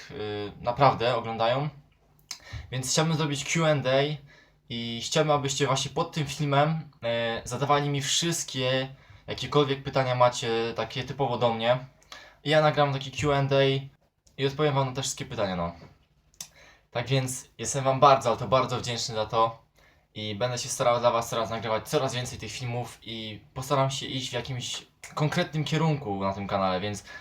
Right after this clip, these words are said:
bardzo, ale to bardzo wam dziękuję za wszystko, co dla mnie zrobiliście, za te wszystkie pozytywne komentarze.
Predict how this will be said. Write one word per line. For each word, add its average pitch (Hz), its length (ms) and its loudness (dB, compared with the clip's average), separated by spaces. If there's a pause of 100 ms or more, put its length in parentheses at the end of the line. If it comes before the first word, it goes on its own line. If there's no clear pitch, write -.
(160)
bardzo, 117 640 8
ale 113 180 6
to 131 120 0
bardzo 120 440 8
wam 110 200 -2
dziękuję 107 440 -4
za 104 140 0
wszystko, 113 720 0
co - 120 -8
dla 107 120 0
mnie 101 120 -6
zrobiliście, 101 480 -8
za 95 80 -10
te 104 100 -8
wszystkie 110 360 -2 (280)
pozytywne 127 480 -2
komentarze. 123 720 4